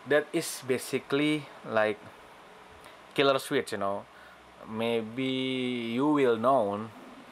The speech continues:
the player of Killer Switch like Buckethead,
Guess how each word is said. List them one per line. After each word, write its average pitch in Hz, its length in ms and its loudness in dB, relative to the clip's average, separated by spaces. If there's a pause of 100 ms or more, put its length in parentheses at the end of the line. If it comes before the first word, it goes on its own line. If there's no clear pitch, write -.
(400)
the 107 140 0
player 107 420 2
of 104 320 2
Killer 104 220 0
Switch 113 460 -4
like 98 280 0 (180)
Buckethead, 120 520 2